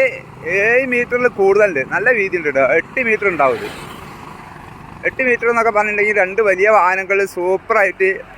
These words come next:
ഓവർടേക്ക് ചെയ്ത് പോകണ്ട, ഇത്ര വേണം ശരിക്കും. നമുക്ക് പണ്ട് റോഡ് ഉണ്ടായിരുന്നതല്ല, അപ്പോൾ അത്രയും വീതി വേണ്ടേ. ഇതിപ്പോൾ മുകളിൽ കൂടി ഉള്ളത് ദൂരെ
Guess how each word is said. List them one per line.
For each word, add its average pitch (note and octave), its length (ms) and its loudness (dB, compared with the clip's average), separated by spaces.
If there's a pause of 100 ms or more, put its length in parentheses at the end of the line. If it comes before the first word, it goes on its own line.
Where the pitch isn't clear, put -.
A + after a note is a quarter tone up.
(420)
ഓവർടേക്ക് E3+ 420 2
ചെയ്ത് E3+ 160 0
പോകണ്ട, C3+ 200 4 (100)
ഇത്ര C4+ 180 2 (100)
വേണം G#3 280 0
ശരിക്കും. D#3 340 -6 (1300)
നമുക്ക് A3 300 0
പണ്ട് A3+ 200 0 (100)
റോഡ് A3+ 280 4
ഉണ്ടായിരുന്നതല്ല, A3+ 540 0
അപ്പോൾ F3 200 2
അത്രയും A3+ 340 -2
വീതി G#3+ 300 -2
വേണ്ടേ. F3+ 260 2 (160)
ഇതിപ്പോൾ F#3+ 360 -4
മുകളിൽ G3+ 280 2
കൂടി A#3 200 2
ഉള്ളത് A3+ 220 4 (920)
ദൂരെ G#3+ 340 4